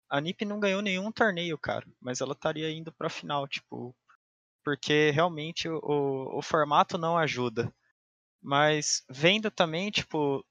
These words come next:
todos os outros times, além da Astralis, jogaram dois torneios Blast esse ano.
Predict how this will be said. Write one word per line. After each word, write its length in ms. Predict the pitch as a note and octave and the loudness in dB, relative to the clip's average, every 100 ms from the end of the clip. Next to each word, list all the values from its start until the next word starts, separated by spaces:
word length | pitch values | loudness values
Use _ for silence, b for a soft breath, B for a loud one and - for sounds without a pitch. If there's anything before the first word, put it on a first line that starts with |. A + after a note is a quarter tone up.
| _ _ _ | _ _ _
todos 340 | F3 G3+ G3+ F#3 | 2 2 2 -4
os 140 | D#3+ | 0
outros 340 | F3 - D3 | 0 0 -4
times, 500 | - D3 D#3 D3 - - | -2 -2 -4 -6 -4 0
além 300 | B2+ C3+ D3 | 0 0 2
da 120 | C#3 | 2
Astralis, 500 | - - D#3+ F#3 D#3 | 2 0 0 2 4
jogaram 640 | F3 G3+ D#3 E3 F3 E3+ | 4 6 8 8 8 2
dois 340 | C#3+ D3+ F3 - | 2 2 2 0
torneios 460 | E3+ D#3 D3+ D#3+ | 0 0 0 -2
Blast 460 | C#3 C3+ C3+ - D3 | 0 0 2 0 -2
esse 240 | - C#3+ | -2 2
ano. 280 | B2 A2+ | 2 2